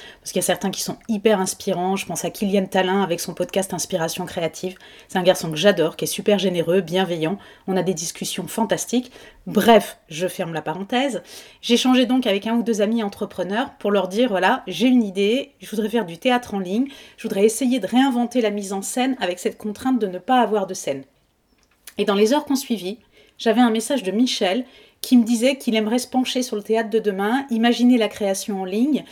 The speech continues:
et qui voulait qu'on échange entre professionnels, qu'on se réunisse pour brainstormer. Et je précise qu'on ne s'était pas concerté, il savait absolument rien de mes intentions. Alors vous imaginez que je l'ai appelé immédiatement, parce que Michel, il a genre quelque chose comme vingt-cinq fois mon expérience dans le spectacle vivant,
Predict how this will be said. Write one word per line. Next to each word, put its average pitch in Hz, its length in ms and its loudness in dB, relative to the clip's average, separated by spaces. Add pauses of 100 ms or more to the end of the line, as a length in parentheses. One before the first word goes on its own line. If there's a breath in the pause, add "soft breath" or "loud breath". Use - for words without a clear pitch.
(360 loud breath)
et 220 80 2
qui - 160 -4
voulait 226 240 2
qu'on 247 160 2
échange 226 340 0
entre 214 220 -4
professionnels, 214 800 0
qu'on 214 100 -4
se - 100 -6
réunisse 208 360 -2
pour 196 120 -4
brainstormer. 180 680 -4 (340 soft breath)
Et 196 40 -10
je 196 100 -4
précise 196 400 -4
qu'on 220 100 -4
ne 196 60 -4
s'était - 260 -8
pas 269 180 -2
concerté, 214 640 -6
il 202 80 -14
savait 180 240 -6
absolument 240 480 -2
rien 214 180 -2
de 220 60 -4
mes 196 140 -4
intentions. 190 440 -10 (600 soft breath)
Alors 208 120 4
vous 226 160 4
imaginez 247 420 6
que - 40 -2
je 220 60 -4
l'ai 196 80 2
appelé - 340 -6
immédiatement, 254 760 0
parce - 200 -12
que 214 40 -2
Michel, 202 600 0
il 170 100 -10
a 165 80 -6
genre 180 220 -2
quelque 180 260 -6
chose 196 220 -6
comme 175 180 0
vingt-cinq 214 380 -2
fois 214 160 -2
mon 196 140 -2
expérience 190 480 -4
dans 180 60 -6
le 170 40 -10
spectacle 180 440 -6
vivant, 180 320 -4